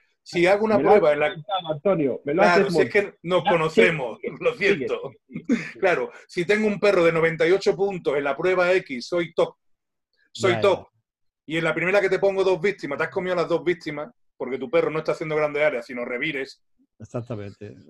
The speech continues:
Speaker 1: Pues tú tienes
Speaker 3: No, no,
Speaker 1: noventa y ocho
Speaker 3: no.
Speaker 1: puntos, pero te acabas de comer dos víctimas en un operativo real, machote.
Speaker 2: Qué, qué gusto da hablar con vosotros, coño.
Speaker 1: Sí, qué viejos somos, cuánto nos conocemos.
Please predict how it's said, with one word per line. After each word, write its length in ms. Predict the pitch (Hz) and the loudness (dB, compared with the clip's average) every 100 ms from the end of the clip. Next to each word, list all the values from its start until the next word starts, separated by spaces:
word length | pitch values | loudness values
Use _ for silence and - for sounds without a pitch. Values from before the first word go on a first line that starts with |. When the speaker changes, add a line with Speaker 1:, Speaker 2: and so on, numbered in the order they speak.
| - | -12
Speaker 1:
Pues 140 | 151 | -6
tú 100 | 151 196 | -2 0
tienes 200 | 202 175 | 0 0
Speaker 3:
No, 80 | |
no, 60 | 160 | 0
Speaker 1:
noventa 180 | 123 147 | 0 2
y 60 | |
ocho 180 | 190 208 | 2 2
Speaker 3:
no. 60 | 185 | 2
Speaker 1:
puntos, 280 | 202 196 190 | 0 2 0
pero 160 | 170 | 2
te 60 | 165 | 0
acabas 240 | 180 185 | 2 2
de 80 | 175 | 2
comer 260 | 165 175 170 | 0 -2 0
dos 160 | 165 | 0
víctimas 420 | 165 165 165 165 151 | 0 -4 -4 -2 -2
en 60 | |
un 60 | 147 | -4
operativo 480 | 135 131 127 127 113 | -6 -6 -6 -8 -8
real, 240 | 110 107 | -10 -12
machote. 440 | 101 - - 92 _ _ | -12 -16 -16 -20 _ _
Speaker 2:
Qué, 220 | 127 - - | -12 -12 -8
qué 100 | 139 | -6
gusto 360 | 147 165 - 156 | -4 -6 -4 -2
da 120 | 160 | -2
hablar 260 | 156 156 | -2 -4
con 140 | 151 143 | -4 -8
vosotros, 440 | 131 - - - - _ - | -8 -10 -12 -16 -20 _ -10
coño. 140 | 127 | -8
Speaker 1:
Sí, 100 | 151 | -6
qué 120 | 156 | -2
viejos 300 | 170 165 180 | 0 2 0
somos, 280 | 175 165 156 | 2 0 0
cuánto 240 | 147 156 160 | -2 -2 -2
nos 120 | 147 | -2
conocemos. 500 | 147 135 127 131 117 | -6 -8 -8 -8 -10